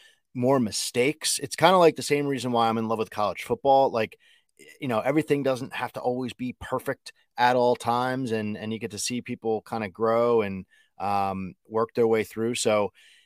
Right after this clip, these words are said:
that's why I love the Truck Series. And then when I saw, you know, years ago, my, my old bookie used to have lines on it, and, uh, would really just do, like, one head-to-head every week, and, um, found it to be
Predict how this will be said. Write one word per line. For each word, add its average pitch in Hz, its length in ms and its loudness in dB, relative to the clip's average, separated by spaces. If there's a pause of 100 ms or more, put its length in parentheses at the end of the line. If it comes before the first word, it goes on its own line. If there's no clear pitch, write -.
(300)
that's 175 200 4
why 180 200 12
I 143 60 10
love 147 200 6
the 127 60 -2
Truck - 320 0
Series. 120 640 0
And 120 100 -4
then 127 160 -2
when 123 140 -2
I 117 80 -4
saw, 135 560 0
you 120 120 -12
know, 110 120 -4
years 117 280 -8
ago, 117 320 0
my, 92 380 -8
my 95 200 -12
old 107 260 -4
bookie 107 260 -8
used 101 220 -10
to 101 60 -10
have 104 220 -2
lines 104 380 -2
on 95 220 -4
it, 98 100 -12 (1040)
and, 107 340 -2
uh, 104 320 -2 (260)
would 98 200 -10
really 110 160 4
just 107 180 -6
do, 117 100 -2
like, 104 200 0
one 107 240 0
head-to-head 104 640 0 (440)
every 107 320 -2
week, 139 460 2 (140)
and, 104 500 -2
um, 104 600 0
found 110 360 0
it 113 120 -2
to 110 60 -10
be 123 480 -4